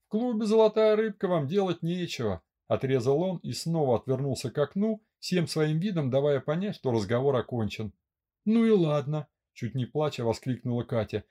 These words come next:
«И без вас как-нибудь туда попаду». «Не попадете. Туда пускают только владельцев золотых карт», обернувшись в ее сторону, победно улыбнулся он.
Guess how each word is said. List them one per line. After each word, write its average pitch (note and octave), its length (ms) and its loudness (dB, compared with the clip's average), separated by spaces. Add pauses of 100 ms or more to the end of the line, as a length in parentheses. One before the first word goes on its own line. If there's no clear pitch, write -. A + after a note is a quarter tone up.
(160)
«И G#3 80 4
без G#3 200 0
вас A3 280 4
как-нибудь F#3+ 540 -2
туда E3+ 220 0
попаду». D3+ 580 -2 (640)
«Не A#3+ 200 2
попадете. A3+ 720 0 (260)
Туда G#3+ 240 4
пускают G#3+ 440 4
только B3 280 -4
владельцев F3 560 0
золотых D3+ 500 2
карт», F3+ 320 0 (300)
обернувшись B2+ 720 -2
в A#2 40 -4
ее A#2 160 -2
сторону, F3+ 460 -6
победно C3+ 480 -2
улыбнулся B2+ 580 -4
он. A2+ 260 -2